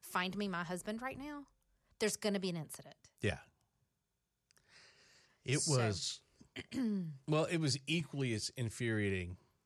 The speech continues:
Speaker 2: for us on the inside 'cause we were all standing around going, "Uh, where are the wives?"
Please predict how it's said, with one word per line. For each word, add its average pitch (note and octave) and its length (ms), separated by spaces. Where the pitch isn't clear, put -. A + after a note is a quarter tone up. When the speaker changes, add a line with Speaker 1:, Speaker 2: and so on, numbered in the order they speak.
Speaker 2:
for - 320
us B2 240
on F#2 80
the G2+ 120
inside G2+ 500
'cause - 240
we A#2+ 140
were A2+ 160
all F#2+ 100
standing F#2+ 340
around F2+ 200
going, G#2 260
"Uh, A2+ 300
where G2+ 360
are G#2+ 180
the A2 100
wives?" A2 500